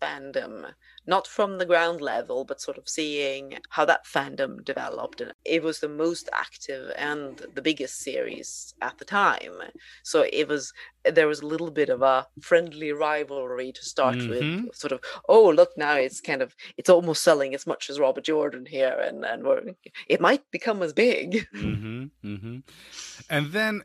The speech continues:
Speaker 2: it just must have seemed surreal, you know, that fourth or fifth season of the H B O adaptation where now everyone was watching it, or they, they had to endure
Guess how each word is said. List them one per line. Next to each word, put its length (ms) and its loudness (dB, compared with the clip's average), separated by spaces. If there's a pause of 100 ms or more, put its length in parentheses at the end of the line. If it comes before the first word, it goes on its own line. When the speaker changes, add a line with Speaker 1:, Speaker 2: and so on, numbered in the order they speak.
Speaker 2:
it 160 -2
just 240 -4
must 240 -6
have 100 -8
seemed 300 -6
surreal, 1000 -4 (160)
you 140 -8
know, 260 -6
that 300 -6
fourth 480 -6
or 80 -8
fifth 320 -10
season 520 -8
of 260 -12
the 160 -6
H 240 -10
B 200 -8
O 140 -6
adaptation 880 -8
where 400 -8 (560)
now 320 -2 (100)
everyone 680 -2
was 160 -4
watching 500 -4
it, 180 -6 (160)
or 300 -10
they, 320 -10
they 200 -4
had 220 0
to 140 -6
endure 720 -4